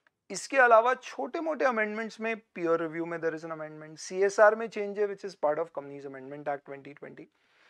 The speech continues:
प्लस फिस्कल ऑडिट्स में definitely आपके जीएसटी ऑडिट में there have been lot of changes which you could, uh, actually refer to। एनबीएफ़सी में there are a few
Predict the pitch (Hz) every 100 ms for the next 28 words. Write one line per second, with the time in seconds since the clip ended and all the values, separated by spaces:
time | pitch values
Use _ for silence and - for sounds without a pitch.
0 | _ _ _ 226 269 262 262 254 - 208
1 | - 294 277 233 220 196 240 240 185 170
2 | 208 190 208 196 185 196 151 160 180 -
3 | 226 196 170 185 180 175 170 160 156 170
4 | 175 160 147 151 - 151 127 135 147 143
5 | 131 135 143 135 131 - 127 - 131 131
6 | 113 - 139 143 139 139 156 208 196 -
7 | 202 208 170 160 151 143 143